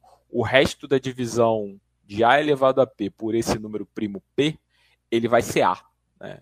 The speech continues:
Ele, ele dá A, exatamente A. Isso é uma maluquice, gente. Isso aí,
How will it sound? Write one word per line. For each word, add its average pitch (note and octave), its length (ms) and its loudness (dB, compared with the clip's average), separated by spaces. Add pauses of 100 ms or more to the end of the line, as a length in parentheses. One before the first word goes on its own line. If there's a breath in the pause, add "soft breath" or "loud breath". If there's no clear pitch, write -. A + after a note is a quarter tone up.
Ele, G2 340 -12
ele F2+ 220 -16
dá G2 300 -2
A, F2 100 -6
exatamente F2+ 640 -8
A. - 100 -10
Isso - 240 -18
é G#2 140 -12 (300)
uma A#1+ 320 -10
maluquice, C3 580 -6
gente. - 300 -20
Isso - 100 -20
aí, - 320 -18